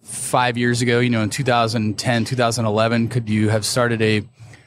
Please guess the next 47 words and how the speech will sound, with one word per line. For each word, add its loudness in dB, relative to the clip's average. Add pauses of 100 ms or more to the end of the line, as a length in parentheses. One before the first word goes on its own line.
(100)
farmhouse-focused -2
brewery 2
outside 0
of -4
an -4
urban 0
area? 2
I, 0
I -2
don't -2
know. -6
I -2
mean, 0 (260)
I 0
know 2
that -2
a 0
handful 0
of -2
people 0
have -2
done 2
it, 0
but -2 (400)
it 2
would 0
be 0
tough. -4
Um, -2 (340)
if -4
I 2
had 0
really 2
wanted 2
to -2
do 2
it 0
in 0
a 0
smaller 2
neighborhood 2
or 0
something -2
back 0
then, 0
I, -4 (340)
I -4